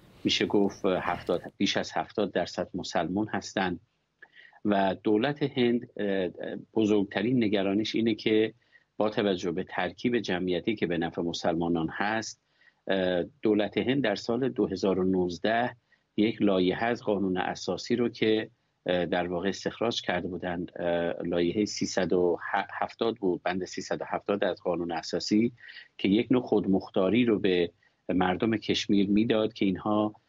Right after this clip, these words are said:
بتونن، اه، اه، پرچم خودشون رو داشته باشن و، اه، در واقع قانون اساسی خودشون رو داشته باشن، نوعی خودمختاری ضمنی رو به رسمیت می‌شناخت که در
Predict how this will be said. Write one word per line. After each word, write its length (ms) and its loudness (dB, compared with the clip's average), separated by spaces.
بتونن، 560 2
اه، 340 0
اه، 120 0
پرچم 520 -2
خودشون 400 0
رو 80 2
داشته 300 -2
باشن 500 0
و، 380 2
اه، 260 -2
در 240 -2
واقع 400 0
قانون 320 0
اساسی 400 -4
خودشون 400 2
رو 80 4
داشته 300 0
باشن، 360 -2
نوعی 260 2
خودمختاری 1160 2
ضمنی 360 4
رو 120 4
به 100 4
رسمیت 560 0
می‌شناخت 500 0
که 260 4
در 200 -2